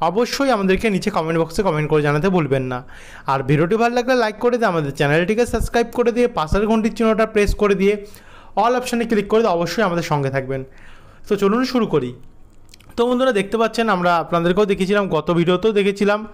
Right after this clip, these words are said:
যে নিম্নচাপের যে প্রভাব, মানে ঘূর্ণাবর্তের যে প্রভাব, সেটা মোটামুটি ছ তারিখ থেকে মানুষ অনুভব করতে পারবে এবং বে-, সর্বপ্রথম অনুভব করতে পারবে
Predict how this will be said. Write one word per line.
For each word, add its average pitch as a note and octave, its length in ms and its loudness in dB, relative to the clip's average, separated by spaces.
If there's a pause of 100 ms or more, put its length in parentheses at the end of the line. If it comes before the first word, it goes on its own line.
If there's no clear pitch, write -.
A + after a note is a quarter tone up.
(340)
যে C#3+ 480 2
নিম্নচাপের G3 680 2
যে B3 100 0
প্রভাব, F#3 440 0
মানে F#3 160 0
ঘূর্ণাবর্তের A3+ 640 0
যে A#3+ 100 0
প্রভাব, F3 560 -2 (440)
সেটা C4 240 0
মোটামুটি A3+ 440 0
ছ - 200 -4
তারিখ F#3+ 360 0 (100)
থেকে A3 180 -2
মানুষ A3+ 300 0
অনুভব D#3+ 240 0
করতে E3 320 -2
পারবে A#3 260 4
এবং F3 380 0 (600)
বে-, D#3 160 0 (200)
সর্বপ্রথম C4+ 720 0
অনুভব B3 220 2
করতে B3+ 320 -4
পারবে B3 300 2